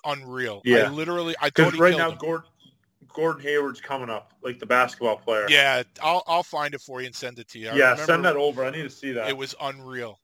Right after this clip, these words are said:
Speaker 1: But, uh, yeah, I, I was saying, like, there are times I'm watching, and I, I can't really watch a lot of hockey anymore. I don't really like the way the game is, but I still watch the Islanders every game.
Speaker 2: Yep.
Speaker 1: And there are so many times I'd be like, "You know what? It's two nothing early in the first. Run the fucking goalie."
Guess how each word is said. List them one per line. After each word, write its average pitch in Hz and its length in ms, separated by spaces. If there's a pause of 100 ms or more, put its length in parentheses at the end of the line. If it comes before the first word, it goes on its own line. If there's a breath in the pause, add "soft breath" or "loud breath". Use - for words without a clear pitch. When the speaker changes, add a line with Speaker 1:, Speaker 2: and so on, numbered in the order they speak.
Speaker 1:
But, 131 280
uh, 175 100
yeah, 226 180
I, 190 240
I 247 100
was 277 140
saying, 240 400
like, 160 180 (540 soft breath)
there 180 140
are 175 60
times 196 360
I'm 180 140
watching, 170 380
and 185 120
I, 254 140 (100)
I 180 140
can't 190 240
really 170 220
watch 143 500
a 139 40
lot 135 200
of 127 80
hockey 135 340
anymore. 143 380
I 127 40
don't 127 180
really 131 200
like 123 240
the 131 80
way 123 140
the 117 80
game 120 300
is, 131 120
but 127 160
I 127 60
still 139 260
watch 131 220
the 123 100
Islanders 127 400
every 135 220
game. 143 240 (380 soft breath)
Speaker 2:
Yep. 135 180
Speaker 1:
And 151 100
there 165 120
are 170 60
so 202 200
many 202 140
times 202 400
I'd 143 120
be 156 140
like, 160 260
"You 202 60
know 208 120
what? 196 280
It's - 180
two 214 200
nothing 190 400
early 180 260
in 185 60
the 175 80
first. 196 440
Run 226 160
the 349 60
fucking 311 400
goalie." 190 420